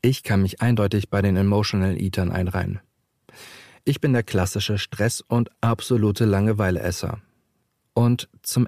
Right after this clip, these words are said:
Ende der letzten Woche ist mir eine erschreckende Tatsache ganz besonders aufgefallen und das durch mein Essenstagebuch.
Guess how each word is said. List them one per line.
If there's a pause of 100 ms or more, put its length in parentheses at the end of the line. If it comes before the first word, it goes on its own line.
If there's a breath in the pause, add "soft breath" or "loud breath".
Ende
der
letzten
Woche
ist
mir
eine
erschreckende
Tatsache
ganz
besonders
aufgefallen
und
das
durch
mein
Essenstagebuch.